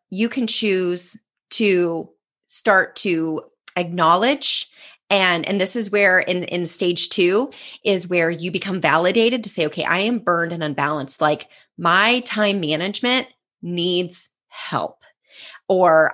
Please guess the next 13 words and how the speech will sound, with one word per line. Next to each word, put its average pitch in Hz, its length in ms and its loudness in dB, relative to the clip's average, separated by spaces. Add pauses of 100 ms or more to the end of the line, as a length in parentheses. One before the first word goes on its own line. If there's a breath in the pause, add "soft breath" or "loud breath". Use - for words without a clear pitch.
"I 190 260 4
really 196 440 2
need 170 480 -2
to, 165 400 0
I 185 140 2
need 262 360 0 (140)
different 190 340 -4
people 180 320 -2
to 151 60 -2
hang 165 240 -2
around 143 280 -4
with. 120 280 -4
Like, - 280 -4